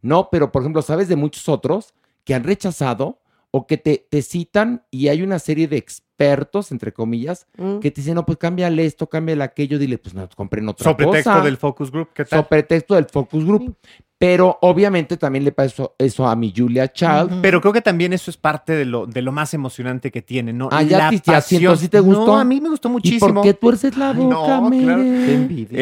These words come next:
Speaker 3: Este,
Speaker 1: Qué
Speaker 3: la
Speaker 1: envidia.
Speaker 3: pasión que ves en ella en construir justamente esta carrera, en cómo ella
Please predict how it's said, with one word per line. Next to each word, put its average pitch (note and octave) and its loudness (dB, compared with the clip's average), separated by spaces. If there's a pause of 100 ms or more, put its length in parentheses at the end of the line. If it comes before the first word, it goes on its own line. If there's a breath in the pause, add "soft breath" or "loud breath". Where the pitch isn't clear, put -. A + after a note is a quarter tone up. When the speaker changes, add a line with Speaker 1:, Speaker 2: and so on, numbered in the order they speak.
Speaker 3:
Este, - -4
Speaker 1:
Qué - 0
Speaker 3:
la D#3+ 4
Speaker 1:
envidia. D3+ 4
Speaker 3:
pasión G#3 2
que F3+ 0
ves E3+ 0
en D3+ 0
ella D3+ 0
en C#3+ -4
construir D3+ -4
justamente C#3+ -6
esta C3+ -8
carrera, A#2+ -2 (240 soft breath)
en B2+ -4
cómo E3+ 0
ella E3+ 0